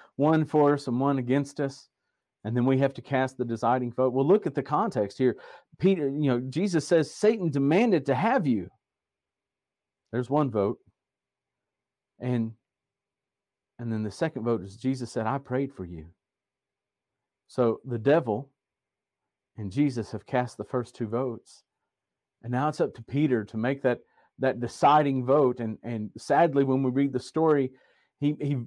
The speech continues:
he voted against himself. He revealed this, this doubting, this lack of faith. But Jesus still prays for us.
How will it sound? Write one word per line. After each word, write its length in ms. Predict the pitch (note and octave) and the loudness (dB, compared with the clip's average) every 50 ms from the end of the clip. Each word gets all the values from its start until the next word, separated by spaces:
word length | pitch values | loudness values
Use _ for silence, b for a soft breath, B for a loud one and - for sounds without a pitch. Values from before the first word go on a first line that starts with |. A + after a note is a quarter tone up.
| - _ | -10 _
he 140 | - D3+ D3+ | -4 -2 0
voted 380 | C#3+ C3 C#3+ D#3+ F#3+ F#3+ F#3+ F3 | 2 4 6 6 8 8 6 6
against 400 | E3+ C3 C3 E3+ F#3+ F#3 - - | 4 4 4 2 2 2 2 0
himself. 560 | F#3 F3 - - - E3+ E3+ G3 F3 - - - - _ _ _ _ _ _ _ _ _ _ _ _ _ _ _ _ _ _ _ _ _ _ _ _ _ _ _ _ _ _ _ _ _ _ _ _ _ _ _ _ _ _ _ _ _ _ _ _ _ _ _ _ _ _ _ _ _ _ _ _ _ _ _ _ - | 0 0 0 0 2 4 6 6 4 2 0 -6 -20 _ _ _ _ _ _ _ _ _ _ _ _ _ _ _ _ _ _ _ _ _ _ _ _ _ _ _ _ _ _ _ _ _ _ _ _ _ _ _ _ _ _ _ _ _ _ _ _ _ _ _ _ _ _ _ _ _ _ _ _ _ _ _ _ -8
He 100 | B2 A#2+ | -4 -2
revealed 480 | A#2 A#2+ A#2 A2+ B2 C3 C#3+ D3 C3+ | -2 -2 0 2 2 4 4 4 4
this, 300 | B2 B2+ B2+ B2+ - - _ _ _ _ _ _ _ _ - | 2 2 2 0 -2 -16 _ _ _ _ _ _ _ _ -16
this 220 | - A2+ A#2 - - | -12 -10 -10 -10 -8
doubting, 640 | A#2 A#2 B2 B2 C3 C#3 C3 B2+ B2 A#2+ A#2 A2 G2 _ _ _ _ _ _ _ _ _ _ - | -4 0 2 2 2 2 0 -2 -6 -8 -10 -12 -16 _ _ _ _ _ _ _ _ _ _ -16
this 280 | G2+ A2 G#2+ - - | -14 -12 -12 -12 -8
lack 320 | - A#2+ A#2+ B2+ C3 C3 - | -6 -4 -2 -2 -4 -4 -8
of 100 | A2 - | -12 -12
faith. 440 | _ - B2+ B2+ A#2+ G#2+ G2 E2+ _ _ _ _ _ _ _ _ _ _ _ _ _ _ _ _ _ _ _ _ _ _ _ _ _ _ _ _ _ _ _ _ _ _ _ _ _ _ _ _ _ _ _ _ _ _ _ _ _ _ _ _ _ _ _ _ _ _ _ _ _ _ _ _ _ _ _ _ _ _ _ _ _ _ _ _ _ _ _ _ _ _ _ - | _ -6 -4 -4 -4 -6 -8 -12 _ _ _ _ _ _ _ _ _ _ _ _ _ _ _ _ _ _ _ _ _ _ _ _ _ _ _ _ _ _ _ _ _ _ _ _ _ _ _ _ _ _ _ _ _ _ _ _ _ _ _ _ _ _ _ _ _ _ _ _ _ _ _ _ _ _ _ _ _ _ _ _ _ _ _ _ _ _ _ _ _ _ _ -10
But 160 | A2+ A#2 A2 | -10 -10 -6
Jesus 380 | A2+ B2+ C#3 C#3+ C#3 C3+ C3 | -4 -2 -2 -2 -2 -4 -8
still 220 | - - - C3+ B2 | -6 -2 0 0 0
prays 360 | B2 - B2 G#2+ G2 F#2+ - | 0 -4 -4 -4 -4 -6 -8
for 280 | - - F#2+ F#2+ F2+ F2+ | -10 -16 -16 -14 -14 -16
us. 200 | - - - | -20 -20 -20